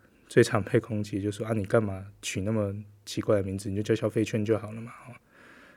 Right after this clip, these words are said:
哦，那当然我们想也知道啦，<laughs> 那个消费券是过去国民党马英九执政时期出来的一个政策嘛，那现在是民进党，哦，我们当然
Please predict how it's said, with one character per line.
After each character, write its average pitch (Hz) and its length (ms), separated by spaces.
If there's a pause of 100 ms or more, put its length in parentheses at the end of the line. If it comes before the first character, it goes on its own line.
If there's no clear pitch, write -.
(140)
哦， 104 80
那 101 120
当 107 140
然 101 160
我 95 80
们 98 200
想 104 200
也 104 80
知 101 140
道 101 100 (140)
啦， 104 240
<laughs> - 60
那 123 100
个 110 200 (500)
消 131 160
费 127 120
券 123 160
是 120 160
过 117 200
去 107 600 (280)
国 117 120
民 107 220
党 104 160
马 95 160
英 104 160
九 101 180
执 - 180
政 101 220
时 101 160
期 - 200
出 - 220
来 98 120
的 101 100
一 98 100
个 104 100
政 98 260
策 101 240
嘛， 110 180 (440)
那 113 80
现 113 160
在 113 40
是 113 120
民 104 180
进 104 220
党， 117 120 (360)
哦， 104 80
我 92 60
们 92 120
当 107 160
然 98 260